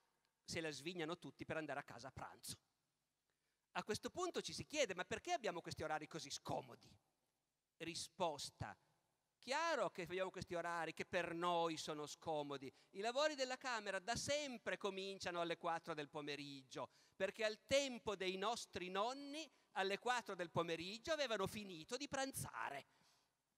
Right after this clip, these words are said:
e si erano anche liberati dagli affari e potevano venire a fare il lavoro in Parlamento.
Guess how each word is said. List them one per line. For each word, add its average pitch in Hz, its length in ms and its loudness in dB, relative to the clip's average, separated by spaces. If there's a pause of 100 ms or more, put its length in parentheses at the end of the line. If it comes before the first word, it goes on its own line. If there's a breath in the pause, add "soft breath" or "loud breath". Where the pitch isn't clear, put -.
e 208 160 0 (240)
si - 160 -6
erano 165 220 4
anche 170 260 4
liberati 156 460 2
dagli 147 200 0
affari 247 480 -2
e 359 60 -4
potevano 269 540 0
venire 196 420 -2
a 294 60 -2
fare 156 340 -2
il 247 80 -6
lavoro 165 320 0
in 220 100 -6
Parlamento. 143 880 -6